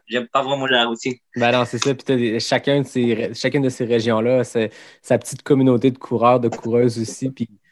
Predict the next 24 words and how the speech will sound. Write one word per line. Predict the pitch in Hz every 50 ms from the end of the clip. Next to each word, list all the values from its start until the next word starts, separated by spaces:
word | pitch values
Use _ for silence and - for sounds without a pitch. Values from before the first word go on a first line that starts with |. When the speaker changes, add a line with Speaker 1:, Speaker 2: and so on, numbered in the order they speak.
| _ _ _ _ -
Speaker 2:
sais, | - 117
des | 120 110
fois, | - 120 123
on, | 113 113 107 -
on | 127 120 110
voit | 104 113 113
que | 113
tu | -
t'entraînes | - 110 107 101 120 113
avec | 110 107 101 - 117
Elliott. | 107 107 110 117 120 123 123 120
Puis | - -
je | -
pense | - 117 113
qu'à | - 113
Bromont, | 110 110 110 110 120 131
il | 131
y | 120
a |
vraiment | 110 113 123 127
une | 120 117 110 107
belle | 104 127 131 135 131
concentration, | - 131 123 117 123 110 - - 110 - - 123 120 123 123
euh, | 113 104